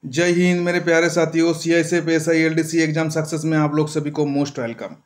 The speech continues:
आप लोग सभी को पता है कि हम लोग क्या है, सिंधु घाटी सभ्यता का एक वीडियो आप लोगों को already दे चुके हैं और ये है आपका पार्ट टू वीडियो।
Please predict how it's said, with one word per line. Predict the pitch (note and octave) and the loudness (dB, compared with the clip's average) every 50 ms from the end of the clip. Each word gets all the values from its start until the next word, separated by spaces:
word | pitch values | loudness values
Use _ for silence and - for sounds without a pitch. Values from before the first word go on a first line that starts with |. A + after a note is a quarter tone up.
| _ _ _ _ - - - - - - | _ _ _ _ -20 -20 -20 -14 -6 -2
आप | D3 E3+ E3+ F#3+ | 0 0 2 2
लोग | G#3 G#3 G3+ | 2 2 2
सभी | G#3 G3+ F#3+ G3+ | 2 2 2 2
को | F#3+ G3+ G3 | 2 0 0
पता | F3+ F#3 F3+ F#3 F#3+ F#3 | 2 2 0 2 2 4
है | F#3 F#3+ F#3+ | 4 4 2
कि | F#3 F#3+ G3 G3 | 0 -2 -2 0
हम | F3+ D#3+ D#3 E3 F3 | 0 2 0 0 2
लोग | F#3 F#3+ F#3 F#3+ | 2 2 2 2
क्या | - F3 E3 | 0 0 2
है, | F3 | 2
सिंधु | E3 E3 F3 E3 F3 E3+ F#3 | 2 0 0 0 2 2 4
घाटी | F3+ F#3 F3+ F#3 F#3+ | 4 4 2 2 0
सभ्यता | F#3 F3 E3 D#3 E3 E3+ E3 E3+ E3+ | 0 -2 -2 0 0 0 2 2 2
का | E3 F3 F3 E3+ F3 - | 2 2 0 0 2 0
एक | E3+ E3 E3 | 0 0 0
वीडियो | D3+ D#3 D#3 D#3 F3 E3+ | 0 0 2 4 4 4
आप | E3 D#3+ D#3 | 4 2 2
लोगों | E3 E3+ E3+ D#3+ | 2 0 0 0
को | D#3+ F3 D#3+ - D3+ D#3 | 0 -2 0 2 2 2
already | D#3 D#3+ E3 E3 F#3 | 2 2 0 0 0
दे | F#3 D3+ D#3+ E3+ E3+ | 0 2 2 2 2
चुके | E3 - D#3+ D#3 E3 | 0 -4 -6 -2 0
हैं | D#3 D#3 E3 | 0 2 2
और | E3+ E3+ E3 E3 D#3+ | 2 2 2 2 2
ये | D#3+ E3+ F3 E3+ | 2 2 2 4
है | E3 E3+ | 4 4
आपका | E3 D#3 D3+ D#3 - D#3 | 4 2 2 0 0 -2
पार्ट | D3+ - - D3+ D3+ D#3 D#3 - | -2 -2 0 0 0 0 0 0
टू | - F3+ | 2 2
वीडियो। | D#3+ D#3 D#3 D#3 E3 D#3+ D#3+ F3 F#3+ - | 4 4 4 4 4 2 2 0 -2 -6